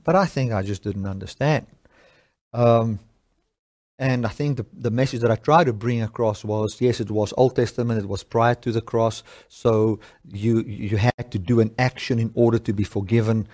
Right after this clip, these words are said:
by God and so forth. But I wanna say to you, even in the New Testament, in the true context of this, if you cannot forgive men their sin, according to what Jesus had in mind here,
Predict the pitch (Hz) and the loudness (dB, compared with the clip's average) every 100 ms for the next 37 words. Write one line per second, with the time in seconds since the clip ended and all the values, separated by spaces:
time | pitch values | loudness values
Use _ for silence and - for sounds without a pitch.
0 | - - 98 107 113 101 110 107 107 110 | -20 -12 0 2 4 2 2 2 0 -4
1 | 107 113 113 110 - 104 - - - - | -4 -4 -4 -4 -2 -2 -2 -6 -6 -8
2 | - _ _ _ 170 220 220 143 - 135 | -14 _ _ _ 2 2 4 2 2 2
3 | 147 127 123 143 151 151 139 123 180 185 | 2 0 0 -2 0 0 0 2 2 4
4 | 170 170 139 117 110 110 - 143 135 139 | 4 4 -2 -2 -4 -6 -2 -4 -2 -2
5 | 202 226 117 - - 117 110 107 110 107 | -2 0 -2 -2 -6 -6 -2 -4 -4 -4
6 | 127 151 - 147 160 135 - 113 101 120 | -2 -2 0 0 0 -2 0 0 2 4
7 | 127 107 - - - _ 113 123 120 110 | 4 2 -18 -20 -20 _ -2 0 0 0
8 | 110 101 165 135 107 151 143 135 127 107 | 0 0 0 0 0 2 2 2 0 0
9 | 101 120 220 233 127 113 113 107 107 107 | 0 2 4 4 4 2 2 -2 -2 -2
10 | 104 - 120 127 | -4 -2 0 0